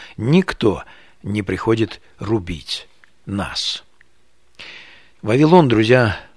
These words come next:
уступит свое место царству Христа. Радость, э, друзья, радость верующих сольется с радостью всей земли, освободившейся от этого проклятия.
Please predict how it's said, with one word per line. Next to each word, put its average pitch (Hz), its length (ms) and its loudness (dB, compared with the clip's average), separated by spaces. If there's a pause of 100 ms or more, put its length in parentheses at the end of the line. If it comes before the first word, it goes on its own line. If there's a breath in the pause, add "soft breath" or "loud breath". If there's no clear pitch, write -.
(140)
уступит 123 680 -4
свое 98 360 -4
место 123 580 -6 (140)
царству 104 720 -4
Христа. - 600 -8 (920 loud breath)
Радость, 143 840 0 (100)
э, 98 200 0
друзья, 98 420 -2
радость 101 600 0
верующих 101 720 -2
сольется 104 640 -4
с - 140 -6
радостью 120 600 -2
всей 185 420 0
земли, 78 600 -6 (300 loud breath)
освободившейся 120 1120 0 (220 loud breath)
от - 220 -6
этого 104 280 0
проклятия. - 720 -10